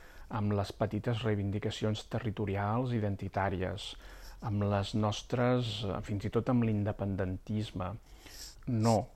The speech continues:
És un problema global, afecta totes les llengües del món, i és cert que el català, eh, en bona mesura és l'esperança de moltes altres llengües que no tenen les possibilitats que nosaltres tenim,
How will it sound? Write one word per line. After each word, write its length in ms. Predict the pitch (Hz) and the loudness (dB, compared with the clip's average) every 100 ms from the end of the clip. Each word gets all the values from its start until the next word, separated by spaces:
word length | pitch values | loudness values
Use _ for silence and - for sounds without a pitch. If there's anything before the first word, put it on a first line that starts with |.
| - - - - - - - - | -20 -20 -20 -18 -16 -16 -16 -6
És 160 | 139 110 | -2 0
un 100 | 107 | 2
problema 360 | 113 104 98 95 | 2 2 2 0
global, 640 | 95 95 110 139 202 247 - - - - - - - - - | 0 4 6 8 6 2 -2 -18 -18 -16 -16 -16 -20 -20 -10
afecta 400 | 107 113 101 95 | -4 -2 -2 0
totes 380 | 131 156 160 135 | 2 6 6 6
les 180 | 107 110 | 4 4
llengües 320 | 143 151 113 | 4 4 4
del 160 | 101 | 4
món, 320 | 98 98 151 220 - - - - - | 4 2 2 -2 -6 -20 -20 -12 0
i 200 | 107 104 | 2 4
és 120 | 107 | 2
cert 380 | - 101 110 - - - | 0 2 2 -4 -16 -8
que 80 | - | -6
el 80 | 92 | -4
català, 640 | - 95 101 110 131 139 - | -4 0 2 4 2 0 -2
eh, 720 | 113 101 98 98 104 - 107 | -2 -2 -2 -4 -6 -6 -2
en 140 | 101 | 2
bona 200 | 110 131 | 4 6
mesura 320 | 135 117 117 139 | 4 2 2 0
és 80 | |
l'esperança 640 | 127 107 - 107 117 - 107 | 0 -2 2 2 2 0 0
de 100 | 101 | 2
moltes 440 | 113 160 147 131 | 2 2 -2 0
altres 260 | 117 113 110 | -2 -2 0
llengües 380 | 107 117 - | 0 0 -4
que 120 | - 113 | 0 2
no 240 | 135 143 | 4 2
tenen 400 | - 135 156 143 | 2 0 2 0
les 140 | 117 | -2
possibilitats 600 | - 120 107 104 - - | -4 -4 -2 -2 -2 -4
que 100 | - | -2
nosaltres 520 | 104 104 107 - 113 - | 0 0 -2 -2 -6 -4
tenim, 360 | 110 127 95 | -2 -2 -2